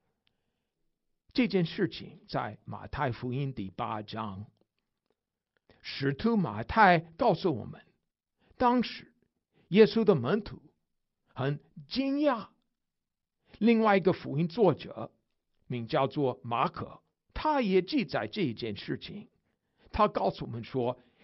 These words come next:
耶稣的门徒非常惧怕。马可福音第四章。我们能不能够从耶稣的门徒的观点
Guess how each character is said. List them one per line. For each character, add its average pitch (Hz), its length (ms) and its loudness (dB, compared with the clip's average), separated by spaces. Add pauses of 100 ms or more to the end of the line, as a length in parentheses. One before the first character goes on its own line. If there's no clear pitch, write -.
耶 139 180 6
稣 151 180 4
的 135 100 2
门 131 260 0
徒 117 360 -6 (300)
非 240 420 2
常 127 360 -4
惧 196 240 -6 (140)
怕。 - 380 -10 (880)
马 87 240 -12
可 131 120 -10
福 123 280 -10
音 117 280 -10
第 110 320 -10
四 - 380 -8
章。 110 400 -12 (2500)
我 123 240 0
们 233 280 4
能 294 300 -2
不 294 120 -4
能 196 340 -2
够 185 480 4 (680)
从 180 600 0 (240)
耶 262 340 4
稣 247 380 -4
的 - 340 4
门 117 380 0
徒 - 440 -8
的 220 120 6
观 240 480 -2
点 117 340 -6